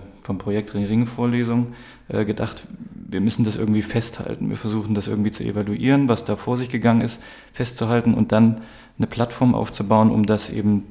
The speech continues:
auch zukünftig, ähm, das Wissen, was wir angesammelt haben, nutzen zu können.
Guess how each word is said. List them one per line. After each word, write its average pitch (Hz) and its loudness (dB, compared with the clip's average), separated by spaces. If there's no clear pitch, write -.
auch 104 -10
zukünftig, 117 -2
ähm, 104 2
das - -6
Wissen, 123 4
was 110 2
wir 117 2
angesammelt 110 4
haben, 104 2
nutzen 110 -2
zu 107 -10
können. 135 -10